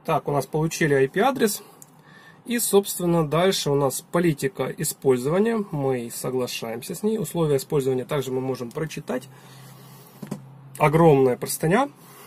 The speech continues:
А, и телефон попытается сначала обнаружить сим-карту. А, мы, честно говоря, этот, эту ситу-, это дело пропустим.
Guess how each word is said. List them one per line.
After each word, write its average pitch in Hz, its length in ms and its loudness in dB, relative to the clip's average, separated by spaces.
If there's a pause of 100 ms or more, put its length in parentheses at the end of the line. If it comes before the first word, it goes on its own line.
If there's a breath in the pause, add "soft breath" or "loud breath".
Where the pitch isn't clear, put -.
(1300 loud breath)
А, 143 480 0 (1500 loud breath)
и 226 260 2 (260)
телефон 170 300 2
попытается 165 440 0
сначала 165 500 2
обнаружить 156 680 0
сим-карту. - 540 -2 (1120 loud breath)
А, 151 640 4 (1040 loud breath)
мы, 202 200 6
честно 170 300 0
говоря, 151 200 2
этот, 143 340 -4
эту - 360 -8
ситу-, 143 400 -10
это 139 240 -6
дело 131 260 0
пропустим. 147 680 -6